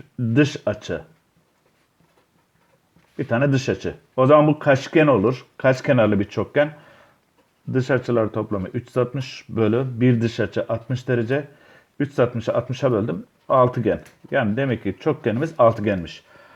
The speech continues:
E, bu düzgün altıgenin çevresi yetmiş iki ise bize bir kenarını soruyor. Çevre yetmiş iki, altıgen. Altıya böldüm. Demek ki bir kenarı on iki santimetre oluyor. C şıkkı yani.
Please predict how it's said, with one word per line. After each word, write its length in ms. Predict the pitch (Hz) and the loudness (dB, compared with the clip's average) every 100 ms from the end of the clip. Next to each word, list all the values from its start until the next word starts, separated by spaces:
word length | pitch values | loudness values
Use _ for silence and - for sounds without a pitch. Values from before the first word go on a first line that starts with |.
| _ _ _ | _ _ _
E, 340 | 160 147 160 - | 6 6 4 -2
bu 260 | 131 135 156 - | 0 2 2 2
düzgün 540 | 131 135 160 160 - - | 2 4 2 -2 -8 0
altıgenin 640 | 135 131 131 139 131 117 - | 4 4 4 4 4 2 0
çevresi 480 | 143 139 139 135 | 4 6 6 6
yetmiş 340 | 143 139 143 - | 4 4 0 -4
iki 160 | - | 2
ise 320 | 147 131 180 143 | 4 6 2 4
bize 200 | 151 156 | 2 2
bir 120 | 156 | 0
kenarını 460 | 143 135 135 139 | 2 4 4 4
soruyor. 500 | 135 120 101 143 - - _ _ _ _ _ _ _ _ _ | 0 0 2 0 -2 -12 _ _ _ _ _ _ _ _ _
Çevre 380 | - 143 123 120 | -2 4 4 6
yetmiş 380 | 117 127 143 - | 4 0 -2 -8
iki, 320 | - 156 160 156 _ | -2 -2 -2 -10 _
altıgen. 600 | 123 117 117 110 110 123 151 - _ _ _ _ _ _ _ - | 4 4 4 -2 -2 -2 -4 -16 _ _ _ _ _ _ _ 2
Altıya 400 | 117 117 135 110 | 4 4 2 0
böldüm. 280 | 98 143 156 - _ | -2 -6 -10 -20 _
Demek 260 | 135 117 - | -2 -2 -2
ki 140 | 120 | 0
bir 140 | 135 | 0
kenarı 360 | 131 104 95 135 - | 0 -2 -2 -4 -6
on 140 | 131 | -6
iki 140 | 110 - | -6 -6
santimetre 520 | 104 - 90 80 92 | -6 -6 -12 -8 -8
oluyor. 280 | 78 78 67 _ _ _ _ _ _ _ _ | -6 -6 -10 _ _ _ _ _ _ _ _
C 200 | 117 107 | -4 -2
şıkkı 280 | 95 98 92 | -4 -8 -8
yani. 200 | 85 78 | -8 -10